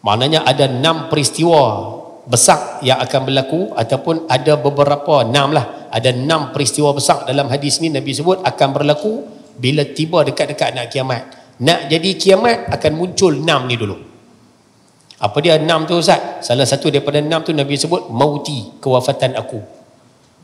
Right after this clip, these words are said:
Maknanya dekat nak kiamat kamu boleh tengok tanda ni muncul. Tanda ni keluar, mana dekat dah satu dengan kiamat.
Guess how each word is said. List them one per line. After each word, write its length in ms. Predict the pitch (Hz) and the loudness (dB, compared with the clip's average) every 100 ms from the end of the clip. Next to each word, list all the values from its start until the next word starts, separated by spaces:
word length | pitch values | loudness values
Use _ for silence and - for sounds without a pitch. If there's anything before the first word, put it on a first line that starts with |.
| _ | _
Maknanya 640 | 113 123 160 196 190 160 143 | 2 4 2 2 2 0 -4
dekat 360 | 147 - 165 | 2 4 4
nak 160 | 170 160 | 4 2
kiamat 480 | 185 190 240 247 - | 6 6 6 0 -2
kamu 160 | 170 | 0
boleh 160 | 175 180 | 2 2
tengok 320 | 175 185 151 | 2 2 2
tanda 240 | - 165 160 | 0 2 2
ni 160 | 151 | 4
muncul. 400 | 160 160 160 120 | 0 2 2 2
Tanda 320 | 143 180 208 | 2 4 6
ni 160 | 214 208 | 8 6
keluar, 320 | 214 254 - | 6 4 4
mana 240 | - 185 180 | 2 2 4
dekat 400 | 175 233 147 151 | 4 2 2 2
dah 40 | |
satu 160 | 147 147 | 4 2
dengan 240 | 135 135 | 2 0
kiamat. 320 | 127 135 131 | 0 -2 -2